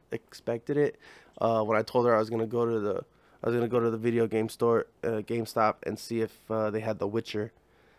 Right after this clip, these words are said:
And she's like, "Do you think it'll be more expensive 'cause of the show?" I was like, "No, I don't think it'll be more expensive." But I would've never found out because, uh, they didn't have any copies. And the guy goes, "He, he, <sighs> you know,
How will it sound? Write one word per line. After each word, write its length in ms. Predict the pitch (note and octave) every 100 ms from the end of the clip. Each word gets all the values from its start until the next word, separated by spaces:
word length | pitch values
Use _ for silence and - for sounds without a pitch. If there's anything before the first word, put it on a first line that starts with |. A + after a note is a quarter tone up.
| _ _
And 140 | A2+ A2
she's 180 | A#2
like, 280 | A#2+ A2+ -
"Do 80 | -
you 40 | D3+
think 160 | G3
it'll 100 | G#3
be 120 | G3+
more 160 | F#3+ F#3+
expensive 480 | F#3+ C3 C#3+ F3 E3+
'cause 180 | D3+ C#3
of 60 |
the 80 | C3
show?" 140 | -
I 20 | C#3
was 100 | D3
like, 140 | D#3+
"No, 200 | F#3 F#3+
I 60 | F#3+
don't 80 |
think 140 | G3+ G3
it'll 100 | D#3
be 140 | B2+
more 180 | A2+ G#2+
expensive." 640 | - - A2+ - - F#2 _ _ _ _ _ _ _ _ _ _ _ _ _ _ _ _ _ _ _ _ _ _ -
But 600 | C#3 B2+ A#2 - - - - - C3+
I 40 |
would've 180 | C#3+ C#3+
never 180 | C3 B2+
found 260 | B2 A#2
out 220 | A#2+ A#2+
because, 540 | A#2+ A2 A#2+ A2 G#2 G#2
uh, 360 | G#2+ G#2+ G#2 -
they 100 | A#2+
didn't 140 | A#2+
have 140 | B2+ A2+
any 120 | A2
copies. 560 | - A2+ A#2+ G2+ - _ _ _ _ _ _ _ _ _
And 300 | - A#2+ A2
the 60 | A2
guy 200 | A#2 A2+
goes, 340 | A2 G#2+ G#2 - _ _ _ _ _ _ -
"He, 220 | C#3 D3 -
he, 140 | - - _ _ _ _ -
<sighs> 320 | - - -
you 100 | E3+
know, 320 | F3 F3+ -